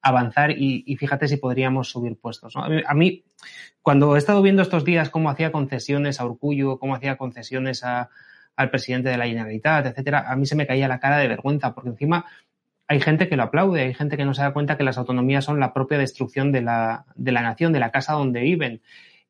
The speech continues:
y sobre todo en una zona como la que vivo yo, la del País Vasco, donde parece que la autonomía es una cosa de la que, vamos, sagrada, de la que no se puede hablar, ¿no?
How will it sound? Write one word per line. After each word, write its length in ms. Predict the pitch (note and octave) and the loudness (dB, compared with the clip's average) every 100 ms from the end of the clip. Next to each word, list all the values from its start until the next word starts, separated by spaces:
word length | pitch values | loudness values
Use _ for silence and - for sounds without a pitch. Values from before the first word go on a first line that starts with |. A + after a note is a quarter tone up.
| - | -12
y 80 | |
sobre 240 | C3+ C3 B2 | -2 0 2
todo 280 | C3+ D#3 E3+ | 2 4 4
en 260 | C#3+ C3+ | 4 2
una 200 | C3+ C#3 | 2 0
zona 320 | C3+ D3 D#3 | 0 0 -2
como 240 | D3+ C3+ A#2+ | -2 -4 -2
la 100 | A2 | -2
que 60 | |
vivo 180 | A#2+ B2+ | 0 0
yo, 160 | B2+ E3 | 0 0
la 120 | C#3 | 0
del 100 | A#2 | -2
País 200 | A#2 A#2 | -4 -4
Vasco, 280 | C#3+ D3 C#3+ | -6 -4 -2
donde 300 | B2 A#2 A#2 | -2 -4 -8
parece 440 | _ A#2 A#2+ D3 | _ -2 -2 -4
que 80 | C3+ | -2
la 60 | B2 | -2
autonomía 420 | A#2+ A#2+ B2 C#3+ | 0 0 2 2
es 140 | C#3 | 0
una 120 | C#3+ | -2
cosa 240 | C#3 C3+ D#3 | -2 -2 -2
de 180 | C#3 B2 | -2 -2
la 140 | A#2 | -2
que, 340 | - A#2 A#2+ A#2+ _ _ | -2 -4 -4 -6 _ _
vamos, 220 | D3+ - | -4 -2
sagrada, 400 | - B2+ A#2+ C#3 | -2 2 4 4
de 80 | D3+ | 4
la 100 | C3 | 2
que 80 | B2+ | -2
no 100 | B2+ | -4
se 120 | C#3 | -4
puede 180 | C#3 B2 | -2 -2
hablar, 360 | A2 C#3 C3+ | 0 0 0
¿no? 140 | C3 | -2